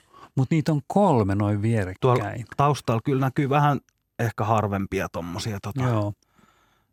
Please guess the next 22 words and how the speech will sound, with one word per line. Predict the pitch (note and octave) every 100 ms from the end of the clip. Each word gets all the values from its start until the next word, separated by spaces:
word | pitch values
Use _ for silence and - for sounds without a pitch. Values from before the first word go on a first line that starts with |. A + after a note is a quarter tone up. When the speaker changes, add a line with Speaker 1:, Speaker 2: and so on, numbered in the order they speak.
| _
Speaker 2:
Et | A2+ - _ _ _ _ - - _ _ _ _ _ -
Speaker 1:
Jos | D#3+ D#3+
olisi | F#3+ E3
vain | F3 E3
ihan | D#3 E3
yksittäinen | G#3 - D3 - G#2+ G#2+
puu, | C3 B2+ A#2+
niin | A#2+
silloin, | D3+ D3+ C3 B2
silloin | B2 E3 F3
se | B2+ A#2
voisi | A#2+ A2+
olla, | B2+ G#2+ G2+
että | -
siinä | A2+
on | G#2+
jossain | A2+ G#2 - G#2
ihan | G#2+ A#2
nuorena | B2 B2+ G#2 F#2+
tapahtunut | - G2 G#2 - G#2
joku | G#2+ - G#2
kasvuhäiriö. | A2 G2+ G#2+ G#2+ A2 G#2+ A#2